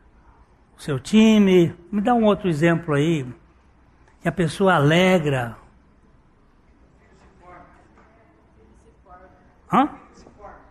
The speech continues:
Quando um filho se forma. Mas, hein?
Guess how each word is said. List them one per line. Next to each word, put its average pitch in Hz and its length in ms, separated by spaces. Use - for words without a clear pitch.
Quando 262 240
um 247 40
filho 240 300
se - 160
forma. 202 640
Mas, 240 180
hein? 285 380